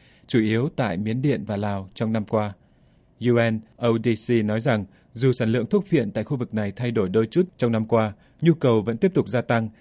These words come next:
đặc biệt là từ những người sử dụng thuốc viện tại Trung Quốc. Hàng chục nghìn nông dân thuộc các bộ lạc sống trên núi vẫn phụ thuộc vào nguồn thu nhập có được từ việc trồng cây thuốc viện. Những người này sống tại các khu vực hẻo lánh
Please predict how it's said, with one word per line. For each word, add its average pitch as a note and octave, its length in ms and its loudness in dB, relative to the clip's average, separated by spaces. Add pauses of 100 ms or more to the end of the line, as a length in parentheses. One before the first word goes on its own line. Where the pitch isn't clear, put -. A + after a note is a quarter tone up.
(160)
đặc A#2+ 160 0
biệt B2 280 0
là A#2 240 -2
từ B2 200 0
những A#2+ 180 0
người C3 120 0
sử G#2 120 -4
dụng G2+ 200 -4
thuốc - 220 -6
viện G2+ 260 -2
tại G#2 140 -4
Trung G2+ 220 -6
Quốc. D3+ 220 0 (640)
Hàng C3+ 200 -2
chục B2+ 220 -2
nghìn B2+ 220 2
nông D3+ 160 0
dân C#3+ 240 0
thuộc C3 220 -4
các D3+ 120 -4
bộ C3 80 0
lạc G2+ 240 -2 (320)
sống B2 320 0
trên A#2+ 240 0
núi A#2 280 2
vẫn C#3+ 220 -2
phụ D3 140 -2
thuộc G#2+ 220 -2
vào G#2+ 140 -2
nguồn G#2 180 -4
thu A#2+ 120 -8
nhập A#2 220 -2 (120)
có A2+ 140 -2
được C#3 220 0
từ G#2+ 120 0
việc G2+ 240 -2
trồng G2 200 -2
cây G#2+ 160 -4
thuốc C3 200 -8
viện. G#2+ 200 0 (580)
Những F#3 120 6
người D#3+ 100 4
này A#2 240 0
sống A#2 340 -2
tại B2 180 -2
các D#3 140 -6
khu C#3+ 120 -4
vực A#2 240 -2
hẻo G#2+ 180 -4
lánh F#2+ 280 -6